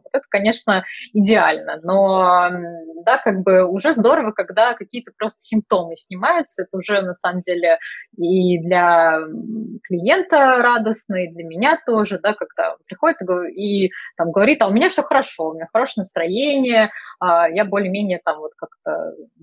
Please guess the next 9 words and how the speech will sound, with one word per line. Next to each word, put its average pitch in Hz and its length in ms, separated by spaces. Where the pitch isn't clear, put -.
понимаю, 196 540
куда 185 260
мне 247 180
надо 190 280
идти". - 400
И 175 120
это 196 140
тоже 165 220
здорово. 170 400